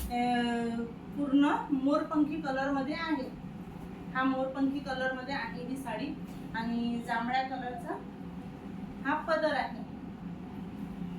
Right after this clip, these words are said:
अशा प्रकारची ही साडी आहे. आणि ही साडी, या साडी, या साडीला सेमी शालू पॅटर्न असं म्हणतात. आणि ही साडी मी इथनंच हिंगणघाटमधनंच घेतलेली आहे,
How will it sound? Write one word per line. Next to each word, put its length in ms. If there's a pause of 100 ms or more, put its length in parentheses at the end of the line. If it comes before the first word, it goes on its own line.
(120)
अशा 240
प्रकारची 680
ही 80
साडी 360
आहे. 280 (2250)
आणि 160
ही 260
साडी, 500 (280)
या 160
साडी, 260 (360)
या 140
साडीला 600 (640)
सेमी 400
शालू 280
पॅटर्न 520
असं 180
म्हणतात. 580 (460)
आणि 200
ही 260
साडी 360
मी 140
इथनंच 640
हिंगणघाटमधनंच 1000
घेतलेली 420
आहे, 300